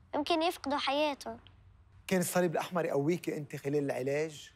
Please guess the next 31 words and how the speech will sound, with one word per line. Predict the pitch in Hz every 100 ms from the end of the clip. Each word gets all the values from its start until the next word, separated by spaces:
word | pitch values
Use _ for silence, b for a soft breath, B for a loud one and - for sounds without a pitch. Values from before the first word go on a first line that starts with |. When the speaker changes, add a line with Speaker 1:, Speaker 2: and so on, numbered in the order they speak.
| - - -
Speaker 1:
لا، | 269 285 - 240 233
كان | 277 269
ياخدنا | 269 - 330 277 247
على، | 220 220 220 220
على | 220 220 220 226
المستشفى، | 240 254 - 269 - -
هو | 247 277 254
الوحيد | 240 240 - 302
اللي | -
كان | 233
يقدر | 233 233 - 226
يخليني | 226 - 220 233 226 220
أنزل | 226 214 220 - - - - - - - -
لتحت. | - - - - - - - -
Speaker 2:
ولو | 160 165
ما | 170
كان | 175 170
في | 147 156
صليب | 139 135 135
أحمر؟ | 135 147 143 - - - -
Speaker 1:
ما | 254
كنت | 254 247 -
قدرت | - 233 220 233
نزلت. | 220 220 220 - - - - - - -
Speaker 2:
شو | - 196
رأيك | 180 - 135
اليوم | 135 131 147 156 180 175 - - - - - - - - - -
نحقق | 156 226 - - 185 190 - - - - -
أو | 202 196
نبلش | 185 147 233 240 202 -
نحقق | 147 143 190 - - 156